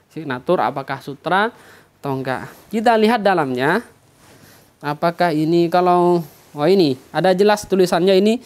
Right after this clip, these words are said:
Spoon Slick Mistress. Berarti ini campuran, cum-, campuran. Nah, biar antum jelas, tak jelaskan sama saya bahwa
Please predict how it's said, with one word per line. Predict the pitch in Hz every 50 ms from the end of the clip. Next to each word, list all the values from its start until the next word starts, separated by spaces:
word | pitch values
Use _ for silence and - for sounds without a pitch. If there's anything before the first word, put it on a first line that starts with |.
| - - - - - _ _
Spoon | - - - 190 196 208 208 196
Slick | - - 226 247 202 - 185
Mistress. | 196 190 - - 190 147 - - -
Berarti | - 156 147 147 156 190 175
ini | 185 190 175
campuran, | 180 165 160 160 170 170 151 135 127
cum-, | 151 - 160 151 160
campuran. | 170 170 160 147 147 165 165 143 131 123
Nah, | 123 127 123
biar | 123 131 139 139 139
antum | 139 139 143 151 139 143
jelas, | 147 143 143 147 170 208 - -
tak | - - -
jelaskan | - - 165 170 180 165 - - 156 156
sama | 151 151 147 147 -
saya | 151 131 131 151 170 160
bahwa | 147 139 - 160 190 220 226 226